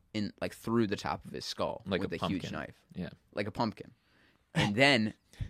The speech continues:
Speaker 1: if the, <laughs> as if that was not enough, in case Tommy Lee Jones is not dead already,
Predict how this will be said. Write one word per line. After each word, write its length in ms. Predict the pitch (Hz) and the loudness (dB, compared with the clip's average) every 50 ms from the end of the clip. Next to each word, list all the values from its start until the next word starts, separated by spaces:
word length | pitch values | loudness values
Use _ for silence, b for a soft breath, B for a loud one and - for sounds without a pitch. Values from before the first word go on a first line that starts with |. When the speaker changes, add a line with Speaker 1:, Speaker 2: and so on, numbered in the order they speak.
| - - - | -6 -2 0
Speaker 1:
if 180 | 113 113 - - | 0 0 0 -4
the, 1080 | 107 110 - - - - _ _ _ _ _ _ - 131 - - - 143 - - - - - - - | -8 -10 -10 -14 -20 -20 _ _ _ _ _ _ -2 0 0 2 4 2 2 2 -2 -6 -6 -12 -18
<laughs> 160 | - - - | -20 -2 2
as 160 | - 120 120 | 4 4 6
if 160 | 131 123 - - | 4 2 4 6
that 240 | 127 123 127 104 | 8 8 8 8
was 160 | 117 113 98 110 | 6 2 2 2
not 160 | 107 101 98 | 2 2 2
enough, 340 | 101 110 104 92 87 - - - _ _ _ _ _ - | 2 0 0 0 -2 -4 -8 -14 _ _ _ _ _ -6
in 80 | 107 | -6
case 320 | 101 - 104 95 90 - - | -2 0 0 -2 -2 -4 -4
Tommy 240 | - 95 90 92 92 | -4 -2 -2 -2 -4
Lee 60 | 90 | -4
Jones 280 | 90 92 85 90 92 | -4 -4 -4 -4 -6
is 100 | 85 - | -6 -6
not 200 | - 95 85 - | -4 -4 -4 -4
dead 120 | - 85 73 | -4 -4 -2
already, 460 | 82 90 90 92 87 87 - - | -2 0 0 0 0 0 -2 -6